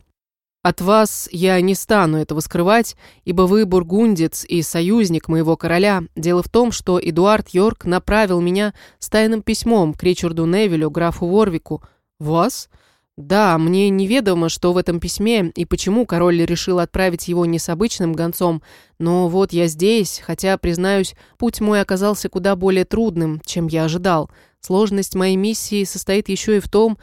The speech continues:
чтобы сохранить её в тайне, но раз уж само провидение позаботилось о нашей встрече, смею ли я просить вас, милорд, замолвить за меня слово перед делателем королей,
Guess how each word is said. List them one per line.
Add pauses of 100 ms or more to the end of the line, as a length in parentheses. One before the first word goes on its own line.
(180)
чтобы
сохранить
её
в
тайне,
но
раз
уж
само
провидение
позаботилось
о
нашей
встрече, (320)
смею
ли
я
просить
вас,
милорд, (240)
замолвить
за
меня
слово
перед
делателем
королей,